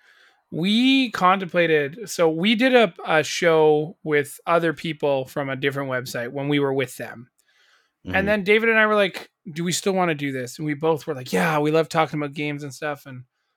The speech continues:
Speaker 1: to the one person who kept listening, thank you, 'cause you've grown to, like, a, a fairly decent number right now. Three.
Speaker 2: Yeah,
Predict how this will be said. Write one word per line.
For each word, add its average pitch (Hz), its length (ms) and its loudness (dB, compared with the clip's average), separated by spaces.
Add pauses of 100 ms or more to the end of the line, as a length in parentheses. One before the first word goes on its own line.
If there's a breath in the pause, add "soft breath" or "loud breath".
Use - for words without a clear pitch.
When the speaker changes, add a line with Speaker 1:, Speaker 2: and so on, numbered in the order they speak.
(300)
Speaker 1:
to - 80 -8
the 190 100 0
one 262 260 2
person 240 320 2
who 214 100 0
kept 208 280 -2
listening, 185 440 0
thank 160 280 -8
you, 127 240 -16
'cause 131 520 -14
you've 156 220 -8
grown 165 380 2
to, 139 100 -4
like, 127 320 -6 (1500)
a, - 260 -6
a - 20 -4
fairly 370 300 2
decent 311 320 0
number 285 220 0
right 165 340 0
now. 123 280 -16 (180)
Three. 208 260 -8
Speaker 2:
Yeah, 95 180 2